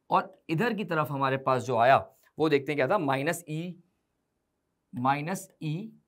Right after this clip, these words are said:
बी by M डी एक्स, ये था। और लिमिट थी हमारे पास एक्स की कितनी, एक्स की थी ए से, हम लिख देंगे यहाँ पर एक्स मैक्स। अब यहाँ पर मैग्नेटिक फील्ड कितनी है, वो तो वेरिएबल है, पता है,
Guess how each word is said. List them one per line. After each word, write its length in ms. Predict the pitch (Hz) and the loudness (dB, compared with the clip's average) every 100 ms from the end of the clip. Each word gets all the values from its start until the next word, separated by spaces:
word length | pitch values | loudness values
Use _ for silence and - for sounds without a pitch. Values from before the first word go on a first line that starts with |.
| _ _ _ _ _ _ - | _ _ _ _ _ _ -16
बी 500 | 120 143 156 165 220 _ _ _ | -6 -2 -2 -4 -10 _ _ _
by 320 | - 131 135 131 127 _ | -16 -2 -2 -2 -6 _
M 180 | 139 123 180 - _ _ _ _ _ _ _ _ - | -4 -4 -6 -12 _ _ _ _ _ _ _ _ -16
डी 180 | 120 123 | -10 -10
एक्स, 640 | - _ - - - - _ _ - | -12 _ -20 -18 -18 -20 _ _ -10
ये 200 | 131 127 | -6 -6
था। 220 | - - _ _ _ - | -8 -18 _ _ _ -6
और 140 | 123 | -4
लिमिट 360 | 120 135 170 165 | -2 -4 -4 -4
थी 60 | |
हमारे 200 | 156 139 | -2 -2
पास 120 | 160 175 | -2 -4
एक्स 200 | 143 - | -8 -6
की 80 | |
कितनी, 280 | 170 165 254 - _ _ _ | -6 -4 -6 -8 _ _ _
एक्स 260 | 160 147 - | -10 -10 -10
की 80 | 165 | -10
थी 220 | 156 220 - | -10 -8 -6
ए 160 | 147 | -6
से, 260 | 151 185 240 - _ _ _ | -4 -4 -6 -10 _ _ _
हम 160 | 135 | -8
लिख 100 | 131 | -6
देंगे 220 | 131 131 139 | -6 -6 -4
यहाँ 160 | 131 | -4
पर 240 | 127 160 - | -4 -8 -10
एक्स 200 | - - - | -16 -18 -20
मैक्स। 580 | - _ - - - _ _ _ _ _ - | -20 _ -20 -20 -20 _ _ _ _ _ -4
अब 140 | 175 | -2
यहाँ 240 | 165 185 220 | 4 4 4
पर 260 | 190 208 - _ - _ - | 2 -4 -8 _ -20 _ -12
मैग्नेटिक 520 | 123 127 165 196 220 | -6 2 2 2 -4
फील्ड 340 | - - 240 247 | -8 -6 -4 -2
कितनी 260 | 208 147 | -4 -4
है, 80 | 151 | -8
वो 140 | 208 156 | -6 -4
तो 100 | 165 | 2
वेरिएबल 380 | 185 220 220 | 4 6 6
है, 60 | 196 | 4
पता 180 | 185 | 2
है, 80 | 185 | 0